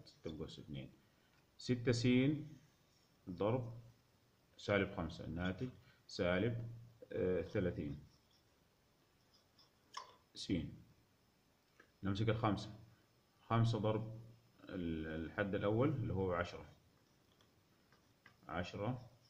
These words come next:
س أس اتنين، وخمسة ضرب، آه، سالب ثلاثة بسالب خمستاش س، سالب خمستاش س، وخمسة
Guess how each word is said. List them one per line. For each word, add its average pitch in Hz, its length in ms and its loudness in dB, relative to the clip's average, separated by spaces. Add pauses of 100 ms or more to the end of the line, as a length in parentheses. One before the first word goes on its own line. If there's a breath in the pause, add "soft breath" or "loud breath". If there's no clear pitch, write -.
(240)
س - 280 -10
أس 92 420 -2
اتنين، 98 420 -2 (540 soft breath)
وخمسة - 560 2 (200)
ضرب، 95 300 -2 (160)
آه، 80 800 -2
سالب 101 400 4
ثلاثة 104 360 0
بسالب 85 400 -2
خمستاش 90 480 -2
س، - 120 -8 (2000 soft breath)
سالب 90 320 -2
خمستاش 90 600 -2 (1080)
س، - 180 -10 (800 loud breath)
وخمسة - 680 4